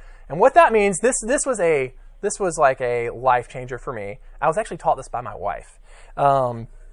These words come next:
is that, uh, Jesus lives a perfect life. He gets credit for a perfect life.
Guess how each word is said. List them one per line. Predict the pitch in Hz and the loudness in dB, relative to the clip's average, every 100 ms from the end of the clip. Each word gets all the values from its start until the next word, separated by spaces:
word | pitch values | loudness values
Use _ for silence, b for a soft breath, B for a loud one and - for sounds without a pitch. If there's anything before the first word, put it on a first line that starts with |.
| - - - - - - | -20 -20 -20 -18 -18 -10
is | 160 156 156 151 | 4 8 8 6
that, | 165 151 147 143 143 - - - - - - - | 0 2 2 0 -2 -12 -20 -20 -20 -20 -20 -4
uh, | 147 139 127 117 107 - - - - - 160 | 0 2 0 -4 -10 -18 -20 -20 -20 -20 -8
Jesus | 208 277 196 - | -2 2 2 2
lives | 160 185 185 | 2 2 2
a | |
perfect | 185 180 139 | 2 2 2
life. | 147 147 95 - - - | 4 6 6 -2 -12 -10
He | 214 | -2
gets | 220 - | -2 -2
credit | - 196 190 - | 4 6 6 2
for | 156 | -6
a | |
perfect | - 160 147 123 | -2 -4 -4 -4
life. | 147 135 107 - | -2 -2 -4 -14